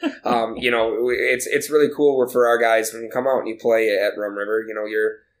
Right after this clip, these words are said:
Speaker 2: you're the team. You're the N H L team. The kids look up to you. They stay watch your games.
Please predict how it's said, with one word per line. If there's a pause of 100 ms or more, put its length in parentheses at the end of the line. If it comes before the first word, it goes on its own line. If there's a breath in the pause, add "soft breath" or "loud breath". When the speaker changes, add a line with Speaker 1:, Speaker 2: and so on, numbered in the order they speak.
(160)
Speaker 2:
you're
the
team.
You're
the
N
H
L
team.
The
kids
look
up
to
you.
They
stay
watch
your
games.